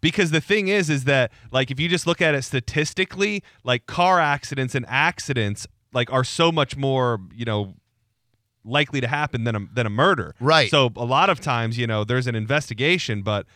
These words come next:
Speaker 1: unless there's something glaring, a lot of people who, who use their cars to kill people can get away with it. Not just like this, but in other ways too.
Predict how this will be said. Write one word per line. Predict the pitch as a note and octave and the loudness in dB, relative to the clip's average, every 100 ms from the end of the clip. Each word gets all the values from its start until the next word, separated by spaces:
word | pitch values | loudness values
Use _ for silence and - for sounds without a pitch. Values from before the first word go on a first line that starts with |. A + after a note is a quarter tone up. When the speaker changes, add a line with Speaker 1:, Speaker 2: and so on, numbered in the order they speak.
| _ - | _ -10
Speaker 1:
unless | A2+ C3 - | -2 -2 0
there's | A#2+ | -2
something | - C3+ B2 G2 | -2 -4 -4 -4
glaring, | G#2+ C#3 E3 A#2 G2 - | -2 0 2 0 -4 -6
a | |
lot | G#2+ C3+ | -2 -2
of | C#3+ | 0
people | C#3 B2+ A2+ | -4 -2 0
who, | A2+ G2+ | 0 0
who | A#2+ | 0
use | A2 C3 | 0 -2
their | A#2 | -4
cars | G#2 C3 C3+ B2+ | -2 -2 -2 -4
to | |
kill | G2+ C#3+ | -6 -6
people | C#3+ A2 G#2 | -6 -6 -8
can | G#2+ | -8
get | G2 G#2+ | -4 -2
away | G#2+ | -2
with | C3 G2+ | -2 -4
it. | E2 - _ _ C3+ | -8 -14 _ _ 0
Not | G3+ C#3 | 0 2
just | D#3 D#3 | 0 0
like | A#2+ F#2+ | -2 -2
this, | B2+ G#2+ - | -2 -2 -4
but | G#2 F#2+ | -6 -4
in | G2+ | -2
other | A#2 G#2+ | -2 0
ways | F#2+ F2+ | -2 -4
too. | B2 G#2+ | -4 -4